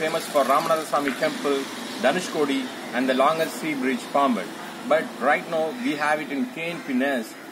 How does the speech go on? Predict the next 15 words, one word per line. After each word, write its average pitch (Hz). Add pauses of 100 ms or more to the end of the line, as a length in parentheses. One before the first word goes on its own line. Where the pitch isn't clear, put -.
(120)
It's 131
one 143
of 160
the 143
two-star 165
budget 143
hotel 139
in 127
Rameshwaram. 117 (420)
We 147
have 151
implemented 151
a -
lot 147
of 165